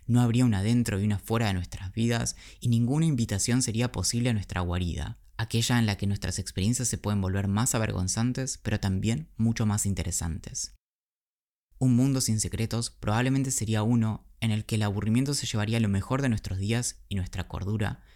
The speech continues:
hasta que no podríamos más que volver a inventarlos.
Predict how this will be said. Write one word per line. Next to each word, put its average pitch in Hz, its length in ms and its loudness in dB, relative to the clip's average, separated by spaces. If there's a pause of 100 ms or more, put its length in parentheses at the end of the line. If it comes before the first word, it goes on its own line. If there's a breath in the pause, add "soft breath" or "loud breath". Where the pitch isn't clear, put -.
(140 loud breath)
hasta - 180 -2
que 123 100 2
no 127 120 4
podríamos 127 420 4
más 117 220 0
que - 100 -6
volver 101 300 0
a 101 40 2
inventarlos. 87 880 -2